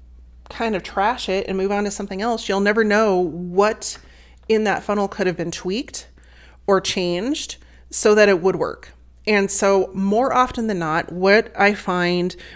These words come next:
with people that are struggling with their sales funnels is that they're trying to talk to everybody and they're trying to solve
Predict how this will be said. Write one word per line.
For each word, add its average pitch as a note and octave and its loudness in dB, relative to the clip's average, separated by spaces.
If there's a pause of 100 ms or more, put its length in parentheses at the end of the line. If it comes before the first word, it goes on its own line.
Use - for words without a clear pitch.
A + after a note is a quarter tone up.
with G3 2
people G3+ 0
that F#3+ 4
are F#3 4
struggling G3 0
with F#3+ -2
their F#3 0
sales F3 -2
funnels D3+ -8
is F#3 -4
that F3+ 0
they're F#3 0
trying F#3 -2
to - -10
talk A3 -4
to - -6
everybody E3+ -2 (760)
and G3+ 2
they're G3 4
trying F#3+ -2
to G#3 -10
solve F#3 2